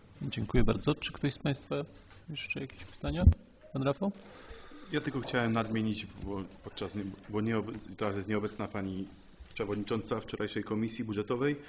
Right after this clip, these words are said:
Speaker 2: i że opinia w-, była pozytywna wczoraj co
Speaker 1: Mhm.
Speaker 2: do tej uchwały.
Speaker 1: Dziękuję bardzo. E,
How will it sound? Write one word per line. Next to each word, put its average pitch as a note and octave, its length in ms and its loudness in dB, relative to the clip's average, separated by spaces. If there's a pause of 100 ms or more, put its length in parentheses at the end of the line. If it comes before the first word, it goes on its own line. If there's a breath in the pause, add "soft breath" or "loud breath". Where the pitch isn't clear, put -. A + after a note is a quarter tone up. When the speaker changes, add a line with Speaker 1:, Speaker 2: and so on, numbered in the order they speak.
(480 loud breath)
Speaker 2:
i B2 160 -2
że A#2 260 -2
opinia A#2 400 0
w-, G#2 340 -2
była G#2 240 -2
pozytywna G2 640 -2
wczoraj E2+ 360 -8 (180)
co A#2+ 60 -6
Speaker 1:
Mhm. A2+ 180 -2
Speaker 2:
do G2 100 2
tej F#2+ 180 0
uchwały. E2+ 400 -2 (180)
Speaker 1:
Dziękuję A#2 440 -2
bardzo. A#2+ 440 -2 (1600)
E, - 60 -8